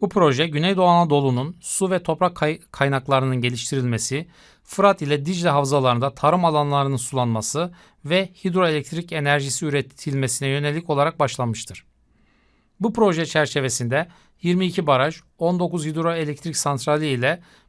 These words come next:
bir nokta sekiz milyon hektar tarım alanının sulanmasına yönelik yatırımların yapımı planlanmıştır. Güneydoğu Anadolu Projesi'nin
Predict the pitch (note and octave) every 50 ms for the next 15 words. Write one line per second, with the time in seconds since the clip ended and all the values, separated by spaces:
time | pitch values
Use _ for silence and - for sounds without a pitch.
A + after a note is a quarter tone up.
0 | _ - F3+ F#3 F3 D#3+ D3+ - - - - - D#3 C#3 C#3+ C#3 C3+ C3+ B2+ C3
1 | B2+ A#2 A#2+ C3+ B2 - C#3+ C#3+ - - - D3+ D#3 D3+ D3+ C#3 C#3 C3+ C3 B2+
2 | A#2 - - - C#3+ C3+ C3+ C3 B2+ B2 - - C3 C3 D3 D#3 D3+ D#3 E3+ D#3+
3 | E3 D3+ - D#3 D3 D3 C#3 C#3 C3+ B2+ B2+ C3 C3 - D3+ E3 E3+ F3 - D#3
4 | D3 C3+ C3 B2 A#2 A2+ G#2+ - - - F2+ - _ _ _ _ _ _ _ _
5 | _ _ _ _ _ _ _ - - E3+ G#3 A#3+ A3 A3+ G3+ F#3 F3 D#3+ D3+ D3+
6 | C3+ - D3+ D3+ C3+ B2+ C3 A#2 - - B2 B2+ D3+ F#3+